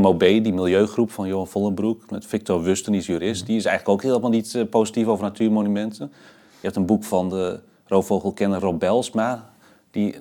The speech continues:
Speaker 1: waarin
Speaker 2: Ja.
Speaker 1: die ageert tegen natuurbeheer van
Speaker 2: Ja.
Speaker 1: onder andere natuurmonumenten.
Speaker 2: Ja.
Speaker 1: En, eh, vooral, eh, dat er zoveel, eh, met, met grote machines ook van alles overhoop wordt gehaald om nieuwe natuur te creëren.
Speaker 2: Ja.
Speaker 1: En jij bent er zelf ook niet eens zo enthousiast over.
Speaker 2: Nee.
Speaker 1: Wa-, wat, wat is er mis met natuurmonumenten? Ik dacht, dat is een mooie club.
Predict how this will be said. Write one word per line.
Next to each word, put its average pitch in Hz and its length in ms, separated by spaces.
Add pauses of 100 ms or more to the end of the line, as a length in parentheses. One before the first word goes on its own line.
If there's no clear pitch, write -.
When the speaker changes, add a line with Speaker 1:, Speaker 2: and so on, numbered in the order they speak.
Speaker 1:
waarin 107 240
Speaker 2:
Ja. 107 60
Speaker 1:
die 113 100
ageert 120 340
tegen 117 160
natuurbeheer 113 580
van 110 100
Speaker 2:
Ja. 107 60
Speaker 1:
onder 107 140
andere 113 200
natuurmonumenten. 110 1080
Speaker 2:
Ja. 110 240 (460)
Speaker 1:
En, 95 260
eh, 87 100
vooral, 90 420
eh, 85 80
dat 92 160
er 98 80
zoveel, 98 500
eh, 80 80
met, 92 400
met 104 160
grote 95 280
machines 104 440
ook 110 140
van 107 100
alles 98 140
overhoop 101 360
wordt 110 180
gehaald 107 300
om 107 80
nieuwe 104 200
natuur 98 300
te 117 80
creëren. 107 360
Speaker 2:
Ja. 107 40
Speaker 1:
En 120 80
jij 127 160
bent 123 140
er 127 80
zelf 131 200
ook 170 80
niet 135 100
eens 92 140
zo 92 120
enthousiast 87 460
over. 87 220
Speaker 2:
Nee. 95 180 (380)
Speaker 1:
Wa-, 123 140
wat, 131 180
wat 131 160
is 143 140
er 143 60
mis 147 140
met 113 120
natuurmonumenten? 92 760
Ik 101 80
dacht, 92 180
dat 85 140
is 92 80
een 95 80
mooie 98 220
club. 139 360